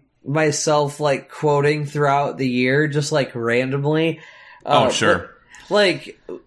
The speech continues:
Speaker 1: the one, I don't know why, but it's become, like, a, a thing between me and my mom is, uh, like, if, if, like, we're watching something and, uh, they say, "I like," you know, whatever,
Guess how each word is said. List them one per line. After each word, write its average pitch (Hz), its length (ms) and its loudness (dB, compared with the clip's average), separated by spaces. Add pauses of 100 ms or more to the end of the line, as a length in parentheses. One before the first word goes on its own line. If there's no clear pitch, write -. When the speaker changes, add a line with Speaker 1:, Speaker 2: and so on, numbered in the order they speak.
Speaker 1:
the 156 160 -8
one, 196 560 -2
I 165 240 0
don't 185 220 -2
know 175 140 4
why, 143 520 2
but 160 160 0
it's 139 200 -4
become, 160 460 -2
like, 143 220 0
a, 123 400 0
a 127 380 0
thing 160 340 -2
between 147 500 0
me 139 120 0
and 143 100 0
my 139 140 0
mom 135 340 0 (340)
is, 156 440 0
uh, 123 420 0 (1120)
like, 151 320 0
if, 151 280 -2
if, 156 560 -2 (120)
like, 147 340 -2
we're 160 140 0
watching 143 400 -2
something 151 420 -2
and, 131 380 -2 (120)
uh, 127 280 0
they 139 160 2
say, 139 340 0
"I 147 240 0
like," 135 640 -2
you 127 80 -4
know, 123 80 -2
whatever, 131 460 0